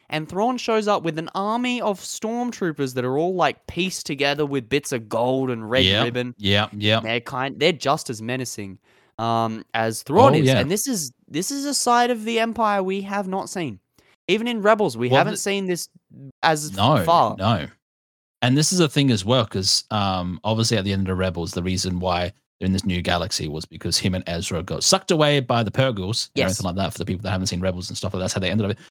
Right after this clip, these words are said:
Speaker 2: But they've been here, the two of them and the army and everything like that, for about a decade at this point,
Speaker 1: Yeah.
Speaker 2: um, in the story, on this remote
Speaker 1: Yep.
Speaker 2: planet in another galaxy for ten years.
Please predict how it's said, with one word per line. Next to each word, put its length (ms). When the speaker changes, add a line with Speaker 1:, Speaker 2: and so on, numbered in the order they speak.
Speaker 2:
But 80
they've 300
been 240
here, 440
the 60
two 260
of 100
them 320
and 200
the 80
army 260
and 60
everything 200
like 120
that, 60
for 320
about 240
a 40
decade 480
at 140
this 160
point, 320
Speaker 1:
Yeah. 320
Speaker 2:
um, 160
in 60
the 60
story, 320
on 160
this 240
remote 600
Speaker 1:
Yep. 40
Speaker 2:
planet 440
in 120
another 360
galaxy 520
for 140
ten 460
years. 680